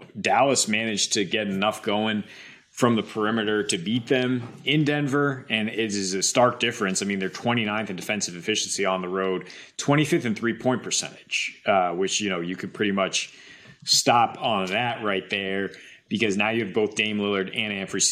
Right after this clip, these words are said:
Anthony Simons to deal with. And I don't think there's a better shooting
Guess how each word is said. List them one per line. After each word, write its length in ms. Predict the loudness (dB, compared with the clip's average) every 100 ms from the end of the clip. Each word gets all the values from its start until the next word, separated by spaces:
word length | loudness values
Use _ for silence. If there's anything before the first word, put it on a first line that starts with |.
| -2 -2
Anthony 340 | -2 -2 -2
Simons 400 | -2 -2 -4 -8
to 40 | -6
deal 160 | -8
with. 320 | -8 -18 -18 -12
And 340 | -10 -8 -4
I 180 | 0 0
don't 160 | 0
think 120 | -2 -2
there's 160 | -2
a 60 | -2
better 400 | 0 0 0 -2
shooting 800 | -2 2 4 4 2 -2 -8